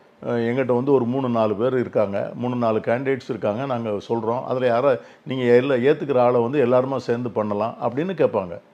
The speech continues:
அப்படி அல்ல. இப்ப இவர் வந்து கேட்டிருக்கிறது அப்படி அல்ல. "ஓம் பிர்லாவைத்தான் நாங்கள் வந்து வேட்பாளர்." சரி, அது வந்து ஓம் பிர்லா யார்?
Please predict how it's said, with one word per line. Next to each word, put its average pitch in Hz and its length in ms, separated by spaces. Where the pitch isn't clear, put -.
அப்படி 139 280
அல்ல. 147 460
இப்ப 120 240
இவர் 165 260
வந்து 175 200
கேட்டிருக்கிறது 160 500
அப்படி 135 320
அல்ல. 107 340
"ஓம் 135 500
பிர்லாவைத்தான் 135 920
நாங்கள் 120 360
வந்து 127 200
வேட்பாளர்." 110 560
சரி, - 300
அது 135 200
வந்து 139 220
ஓம் 165 260
பிர்லா 151 360
யார்? 131 240